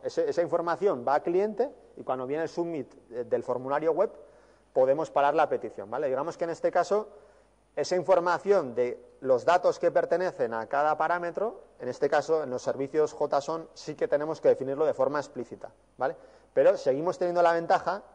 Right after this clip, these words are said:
que si a alguien se le olvida o se despista de hacer esto, el firewall, en este caso el filtro, no le va a dejar ejecutar la petición, ¿vale? O sea, podemos garantizar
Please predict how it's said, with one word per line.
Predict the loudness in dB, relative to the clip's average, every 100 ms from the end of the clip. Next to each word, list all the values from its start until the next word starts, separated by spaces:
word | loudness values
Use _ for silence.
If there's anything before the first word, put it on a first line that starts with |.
| _
que | -10
si | -2 2
a |
alguien | 2 2 -4 -8 -20 _ _ _
se | 0
le | 2
olvida | 4 2 2 2 0 -8
o |
se | -2 0
despista | 0 -4 -6 -2 -2 -2
de | -2
hacer | 0 2
esto, | 2 2 0 0 -4 -20 _ _ _ _
el | -8
firewall, | 2 2 4 4 2 -4
en | -12
este | -4 0
caso | 2 0
el | 0
filtro, | -2 0 -2 -2 -8 -8
no | 0
le | 4
va | 6
a |
dejar | 4 4 0
ejecutar | -2 -10 -6 -2
la | 0
petición, | -2 -6 -12 -18 -20 _
¿vale? | -10 -8
O |
sea, | -6 -8
podemos | -2 -4 0
garantizar | 0 0 -4 0 0